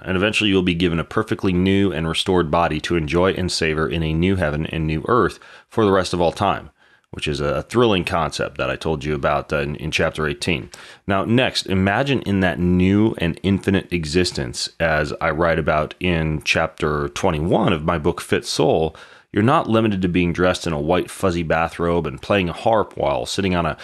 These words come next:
fluffy cloud somewhere in the ether. Instead, all those things that you crave to do now,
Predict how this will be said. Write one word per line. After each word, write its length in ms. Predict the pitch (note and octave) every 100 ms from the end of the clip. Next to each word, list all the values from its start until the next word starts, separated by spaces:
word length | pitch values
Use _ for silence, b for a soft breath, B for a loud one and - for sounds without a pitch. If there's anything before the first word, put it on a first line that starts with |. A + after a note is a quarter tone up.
| B B
fluffy 320 | G#2+ - G2
cloud 400 | - A2 G2 D#2
somewhere 260 | G2+ F#2+
in 60 | E2+
the 100 | D#2 C3
ether. 380 | C3+ - A#1+ G1+ _ B B -
Instead, 420 | D#2+ - A#2+ F2+ -
all 300 | G2+ B2 C3
those 240 | B2+ -
things 180 | A2 A2
that 80 | E2+
you 80 |
crave 300 | E2+ - F2+
to 100 | F2
do 180 | F2 F#2
now, 300 | E2+ E2+ F#2